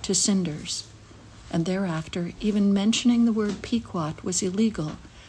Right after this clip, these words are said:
because there were no more Pequot. They were officially extinct. Through the right of conquest,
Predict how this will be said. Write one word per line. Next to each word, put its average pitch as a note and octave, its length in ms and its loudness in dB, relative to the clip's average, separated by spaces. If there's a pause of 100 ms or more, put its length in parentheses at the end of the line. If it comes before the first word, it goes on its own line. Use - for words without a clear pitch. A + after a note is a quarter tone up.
(140)
because F#3 320 -2
there F#3 100 0
were G#3+ 220 2
no E3+ 200 2
more D#3 240 0 (180)
Pequot. - 580 -10 (380)
They F3+ 100 0
were F3 220 0
officially F#3+ 680 -2
extinct. - 760 -2 (880)
Through G3+ 200 4
the G3 120 2
right F#3+ 260 -2
of G#3 120 -6
conquest, A#3+ 840 0